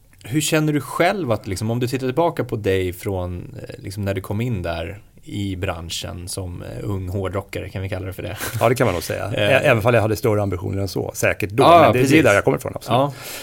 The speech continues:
Speaker 1: till idag.
Speaker 2: Mm.
Speaker 1: Hur ser du att du har utvecklats som, liksom, person och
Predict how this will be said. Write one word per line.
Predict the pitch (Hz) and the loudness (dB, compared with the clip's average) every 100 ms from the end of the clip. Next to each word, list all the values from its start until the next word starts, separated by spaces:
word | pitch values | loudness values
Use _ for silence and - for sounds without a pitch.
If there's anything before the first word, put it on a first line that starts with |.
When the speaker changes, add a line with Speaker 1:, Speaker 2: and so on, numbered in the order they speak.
| - | -4
Speaker 1:
till | 127 117 | 0 2
idag. | 117 175 - 104 | 2 2 0 -2
Speaker 2:
Mm. | - | 0
Speaker 1:
Hur | 139 | 0
ser | - 131 | 2 2
du | |
att | 123 | 2
du | 127 | 0
har | 127 | 0
utvecklats | 127 117 120 117 120 110 | 0 0 -2 -2 -2 -2
som, | - 120 110 104 113 - | -2 -2 -2 -6 -10 -10
liksom, | - 110 | -6 -6
person | - 117 - 160 110 95 92 | -6 -6 -2 0 0 -4 -6
och | - - - | -8 -12 -16